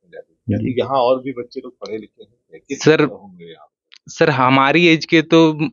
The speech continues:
Speaker 2: मुश्किल से चार या पांच लोग ही है जो कॉलेज तक पहुँच पाए हैं।
Speaker 1: अच्छा।
Speaker 2: बाकी अभी की जो जनरेशन है, अभी जो बच्चे हैं लगभग जो आठ, एट, टेंथ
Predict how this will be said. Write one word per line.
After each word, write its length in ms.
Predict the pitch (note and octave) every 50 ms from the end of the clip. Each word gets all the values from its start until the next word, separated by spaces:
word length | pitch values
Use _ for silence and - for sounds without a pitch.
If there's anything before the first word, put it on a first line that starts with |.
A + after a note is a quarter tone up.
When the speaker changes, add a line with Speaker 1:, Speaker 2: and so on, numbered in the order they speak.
| -
Speaker 2:
मुश्किल 340 | C#3 C#3 C3 - - D3 D3+
से 60 | C#3+
चार 300 | C#3+ - - C3 A#2+ C3
या 80 | C#3 C#3
पांच 320 | C3+ - B2 A#2+ A#2+ A#2+
लोग 240 | B2+ B2 B2+ B2 A#2+
ही 60 | B2
है 180 | B2+ B2 B2 B2+
जो 480 | B2+ A#2+ C3 C3 C3 C3 C3 B2 B2 B2 _ _ _ _ - -
कॉलेज 380 | - A#2+ A#2+ A#2+ C3 B2+ - -
तक 100 | - - -
पहुँच 220 | B2 A#2 A#2+ A#2 -
पाए 220 | - A2+ G#2+ G#2 G2+
हैं। 140 | A#2+ C#3 E3+
Speaker 1:
अच्छा। 580 | - _ _ _ _ - - - B2+ G2+ - _ - B2
Speaker 2:
बाकी 380 | A#2 A#2 A#2 A#2+ A#2+ - C#3+
अभी 280 | C#3+ A#2+ C3+ B2 D3 D3+
की 120 | C#3+ E3
जो 200 | D3+ C#3+ D3+ D3
जनरेशन 600 | C#3+ C3+ C#3 C3 C3 B2 C3 C3 B2 - C#3+ C#3+ C3+
है, 260 | C#3 D3 D3 D3 - -
अभी 240 | - G#2+ - C#3 C3+
जो 120 | C3+ C3+
बच्चे 300 | A#2+ B2 A#2+ - - C#3
हैं 160 | C3 C3 C3+
लगभग 360 | C3 B2+ B2 A2+ A2+ C3+ B2+ B2+
जो 100 | B2+ B2+
आठ, 200 | A2 A2+ A#2+ - _ - C3+
एट, 260 | C3 - B2+ B2 A#2+ _ - -
टेंथ 260 | C3 B2 B2 C3 A#2+